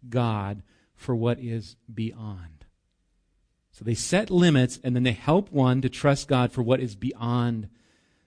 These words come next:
the boundaries. Gad's territory, it's kind of small on your map. It is not the territory of Benjamin.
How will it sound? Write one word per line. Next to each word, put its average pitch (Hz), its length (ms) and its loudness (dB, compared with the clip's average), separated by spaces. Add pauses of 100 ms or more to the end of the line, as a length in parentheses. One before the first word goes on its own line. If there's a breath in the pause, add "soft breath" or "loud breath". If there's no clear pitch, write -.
(180)
the 110 120 -6
boundaries. 104 640 -2 (540)
Gad's 202 480 2
territory, 131 880 4 (1160)
it's 123 180 -2
kind 151 260 4
of 175 100 4
small 160 520 4
on 139 200 0
your 143 140 4
map. 131 440 2 (800)
It 156 140 6
is 156 160 6
not 156 360 2
the 185 80 -4
territory 147 760 4
of 117 200 -4
Benjamin. 127 640 2